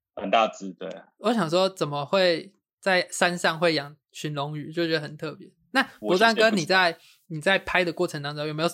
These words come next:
Speaker 2: 觉得什么是最奇葩的经验？像我就觉得阿里山总会有寻龙鱼就很奇怪。我还有遇过那个台湾，台湾蓝雀嘛，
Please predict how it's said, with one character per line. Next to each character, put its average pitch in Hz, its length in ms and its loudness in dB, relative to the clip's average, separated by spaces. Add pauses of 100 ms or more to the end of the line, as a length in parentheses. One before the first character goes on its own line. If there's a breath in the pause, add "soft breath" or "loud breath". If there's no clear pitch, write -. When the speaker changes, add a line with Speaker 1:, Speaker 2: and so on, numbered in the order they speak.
Speaker 2:
觉 151 120 -2
得 156 120 -2
什 147 120 -10
么 135 80 -18
是 160 160 -10
最 160 300 0
奇 147 320 -6
葩 147 260 -2
的 147 100 -4
经 156 260 -6
验？ - 260 -6
像 226 160 4
我 165 40 2
就 185 120 6
觉 175 80 4
得 165 60 4
阿 160 120 2
里 156 120 -2
山 160 200 -4
总 143 220 -8
会 160 60 -2
有 156 80 -2
寻 151 140 -10
龙 143 120 -10
鱼 - 20 -14
就 156 100 -6
很 147 100 -8
奇 - 180 -14
怪。 135 100 -12
我 156 120 -4
还 208 100 6
有 208 140 4
遇 202 60 0
过 190 260 -2 (260)
那 175 120 -4
个 151 280 -2
台 156 160 -4
湾， 170 200 -2 (560 loud breath)
台 160 200 0
湾 180 180 2
蓝 147 240 -4
雀 151 320 -2
嘛， 135 260 -14